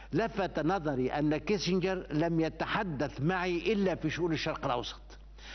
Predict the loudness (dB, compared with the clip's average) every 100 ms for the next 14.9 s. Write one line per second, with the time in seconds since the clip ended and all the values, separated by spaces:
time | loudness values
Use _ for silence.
0 | -6 -2 2 2 2 2 2 4 4 4
1 | 4 2 4 2 2 0 0 0 0 0
2 | 2 2 2 2 2 2 2 2 2 2
3 | 2 0 -2 -4 -10 -14 -2 0 0 0
4 | 0 2 2 2 4 2 2 2 2 2
5 | 2 0 0 -4 -8 -18 -20 -20 -20 -12
6 | -6 -4 -2 0 2 2 0 -2 -2 -2
7 | -2 -4 -2 -2 -4 -6 -14 -16 -2 0
8 | 2 2 0 0 0 0 0 2 2 0
9 | 0 0 0 0 0 0 0 0 -4 -8
10 | -16 -18 -8 -4 -2 0 2 2 0 -2
11 | -6 -12 -18 -18 -18 -16 -16 -16 -16 -10
12 | -2 0 2 2 4 4 4 2 0 -8
13 | -16 -16 -16 -18 -20 -20 -20 -20 -20 -2
14 | -2 0 0 2 2 2 2 0